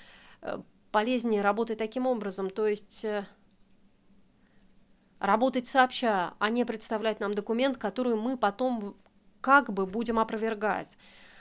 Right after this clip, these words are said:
Наверное, имеет смысл с самого начала все эти вопросы проработать, дальше их, э, отразить на бумаге и после этого согласовать их со столицами.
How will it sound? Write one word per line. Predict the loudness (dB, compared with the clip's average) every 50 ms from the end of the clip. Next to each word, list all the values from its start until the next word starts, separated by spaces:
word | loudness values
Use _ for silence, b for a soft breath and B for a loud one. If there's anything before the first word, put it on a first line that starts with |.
| B B
Наверное, | 0 2 4 4 4 2 2 2 2
имеет | 0 0 -2
смысл | -2 -2 -2 -2 -2 -2 -2
с | -2
самого | -2 -2 -2 -2 -4 -2
начала | -2 -2 -2 -2 0 0 0 2 0 0 -4
все | -6 -6 -4 -4
эти | -4 -4 -2
вопросы | -4 -4 -2 -2 -4 -4 -4 -6
проработать, | -8 -6 -6 -4 -2 -2 -2 -2 -2 -2 -2 -2 -2 -4 -6 -8 -10 B B B B B B
дальше | 0 2 4 4 2 2 -2 -4 -4 -4
их, | -6 -8 -8 -4
э, | 0 0 2 2 2 0 0 0
отразить | -2 -2 -2 -2 -2 -2 -2 -4 -8 -8 -6 -4
на | -2 -2 -2
бумаге | -2 -2 -2 0 0 0 0 -2 -4
и | -6 -6
после | -6 -2 -2 -2 -2 -2 -4 -6 -4 -4
этого | -4 -4 -6 -6 -8
согласовать | -10 -10 -8 -8 -6 -6 -6 -6 -4 -4 -4 -4 -6
их | -6 -10
со | -10 -12
столицами. | -8 -4 -4 -2 -2 -2 -4 -6 -8 -12 -16 -16 -16